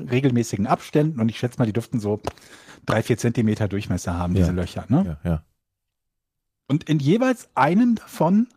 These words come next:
Speaker 1: pro Gullideckel steckt ein rund, rundes Plastikteil,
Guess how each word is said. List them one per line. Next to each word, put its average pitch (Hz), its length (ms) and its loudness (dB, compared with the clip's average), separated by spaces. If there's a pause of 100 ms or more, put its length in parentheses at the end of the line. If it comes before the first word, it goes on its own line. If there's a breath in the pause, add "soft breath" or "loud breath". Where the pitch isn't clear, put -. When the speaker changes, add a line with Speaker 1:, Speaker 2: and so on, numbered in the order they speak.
(380)
Speaker 1:
pro 170 220 2
Gullideckel 151 720 2 (280)
steckt - 560 -6 (220)
ein 127 420 2 (420)
rund, 190 400 2 (240)
rundes 190 380 6
Plastikteil, 123 880 0